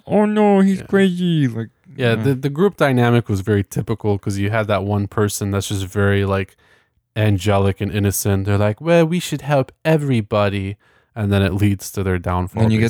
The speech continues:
Speaker 2: basically.
Speaker 1: then you get the only smart person. Fuck that guy.
Speaker 2: Mm-hmm.
Speaker 1: I can't believe they didn't listen to him.
Speaker 2: Yeah, bro, John Malkovich.
Speaker 1: Yeah, they should have listened
Speaker 2: Fucking
Speaker 1: to John Malkovich.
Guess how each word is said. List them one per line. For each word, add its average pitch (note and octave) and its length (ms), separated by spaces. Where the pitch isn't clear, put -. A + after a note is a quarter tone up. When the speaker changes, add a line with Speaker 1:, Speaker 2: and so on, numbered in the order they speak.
Speaker 2:
basically. G#2+ 260
Speaker 1:
then A2+ 160
you A#2+ 80
get A#2+ 160
the A#2 160
only C3+ 340
smart B2 460
person. A#2+ 400
Fuck - 360
that F4+ 260
guy. E4+ 320
Speaker 2:
Mm-hmm. F#2+ 240
Speaker 1:
I C#3 80
can't B3 220
believe D#3 300
they B2 100
didn't A2 200
listen A2 280
to F#2+ 160
him. F#2 220
Speaker 2:
Yeah, D3+ 120
bro, C#3+ 200
John B2 260
Malkovich. A2+ 680
Speaker 1:
Yeah, G2+ 360
they G2 120
should G#2 300
have G#2 140
listened A2 320
Speaker 2:
Fucking G#2 60
Speaker 1:
to G2+ 60
John G#2+ 200
Malkovich. G#2 540